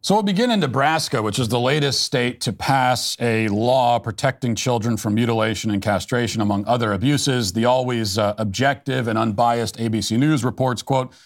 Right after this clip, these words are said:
"Nebraska lawmakers voted on Friday to restrict abortion access after twelve weeks and to ban gender-affirming care for trans youth.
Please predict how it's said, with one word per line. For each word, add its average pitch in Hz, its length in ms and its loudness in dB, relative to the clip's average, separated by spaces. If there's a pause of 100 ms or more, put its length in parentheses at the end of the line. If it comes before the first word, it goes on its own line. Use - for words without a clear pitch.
(320)
"Nebraska 226 420 0
lawmakers 160 500 2
voted 190 280 2
on 165 100 2
Friday 117 340 2
to 113 120 -4
restrict 185 420 -2
abortion 131 340 -2
access 98 440 0
after 110 240 0
twelve 156 400 0
weeks 92 280 -4
and 98 140 -4
to 117 60 -2
ban 135 420 0
gender-affirming 117 680 0
care 113 260 0
for 98 100 -8
trans 117 520 -2
youth. 95 420 -2